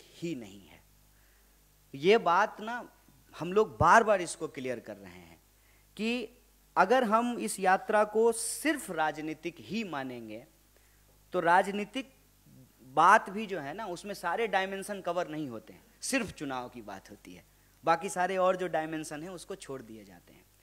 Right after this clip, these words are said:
हमारी नीति शुरू में जो थी सबसे पहले जहाँ से ये यात्रा शुरू हुई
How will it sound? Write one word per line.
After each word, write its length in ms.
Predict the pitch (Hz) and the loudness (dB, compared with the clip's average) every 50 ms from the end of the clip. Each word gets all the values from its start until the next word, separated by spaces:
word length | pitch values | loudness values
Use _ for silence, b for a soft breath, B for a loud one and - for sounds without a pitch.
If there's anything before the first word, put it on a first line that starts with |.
| b b b b b b b b b b b | b b b b b b b b b b b
हमारी 600 | 147 156 175 185 202 208 240 254 262 269 262 - - _ _ - 143 | -6 0 2 2 2 2 2 -2 -4 -6 -6 -8 -14 _ _ -10 -6
नीति 440 | 151 170 190 202 - - 262 262 240 | -4 -4 -4 -4 -4 -4 -4 -4 -4
शुरू 340 | - - - 202 202 254 269 240 | -4 -6 -6 -4 -4 -2 -2 -2
में 160 | 196 156 135 | -4 -4 -4
जो 140 | 135 131 120 | -4 -6 -8
थी 180 | - - 117 104 | -8 -10 -14 -12
सबसे 300 | - 135 123 - - - | -10 -10 -10 -10 -12 -12
पहले 360 | - - 123 135 127 123 120 | -10 -10 -8 -8 -8 -8 -10
जहाँ 200 | 117 127 127 135 | -10 -10 -12 -12
से 140 | 135 - 131 | -12 -14 -14
ये 100 | 120 120 | -14 -14
यात्रा 360 | 117 113 117 - - 127 131 | -14 -16 -16 -16 -14 -12 -12
शुरू 280 | 120 - 135 139 156 139 | -12 -12 -10 -10 -10 -10
हुई 280 | 110 104 107 107 113 | -10 -12 -16 -20 -20